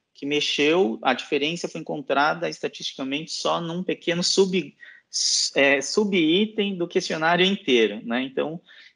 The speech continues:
é, mas, lógico, aí tem o problema do N, o N pequeno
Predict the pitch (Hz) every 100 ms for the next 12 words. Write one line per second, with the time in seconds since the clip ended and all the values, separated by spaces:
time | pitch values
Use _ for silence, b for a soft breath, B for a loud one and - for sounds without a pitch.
0 | _ 127 127 131 131 127 123 139 170 -
1 | 170 160 147 - - 113 - 139 135 127
2 | 139 135 139 139 170 170 143 123 131 139
3 | 135 - 139 143 135